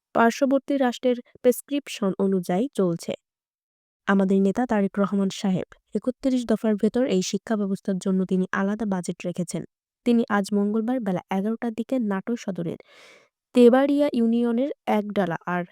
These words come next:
কে দুলু মডেল হাই স্কুল প্রাঙ্গণ বার্ষিক ক্রীড়া প্রতিযোগিতা ও পুরস্কার বিতরণী অনুষ্ঠানে তিনি এসব কথা বলেন।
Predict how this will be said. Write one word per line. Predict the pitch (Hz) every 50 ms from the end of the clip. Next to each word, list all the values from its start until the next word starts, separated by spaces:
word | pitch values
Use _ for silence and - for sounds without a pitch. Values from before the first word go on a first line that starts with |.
| _ _ _ _
কে | - 196 185 175
দুলু | 175 - 190 185 196 226
মডেল | 240 220 220 208 220 220
হাই | 202 - 208 208 - 196 185
স্কুল | - - - 190 185 -
প্রাঙ্গণ | - 175 170 170 170 175 170 175 175
বার্ষিক | 170 170 170 - - - - _
ক্রীড়া | - 220 214 220 240 233
প্রতিযোগিতা | - - 190 - 165 - 165 160 160 - - 214 254 - _ _ _ _ _ -
ও | 196 - -
পুরস্কার | - 226 226 262 - - - 277 254
বিতরণী | 220 220 - 208 196 190 185 185 -
অনুষ্ঠানে | 190 190 196 - - - 196 190
তিনি | 190 - 196 190 190 - -
এসব | 208 196 - 240 226 _
কথা | - - - - 190 170
বলেন। | 165 151 92 -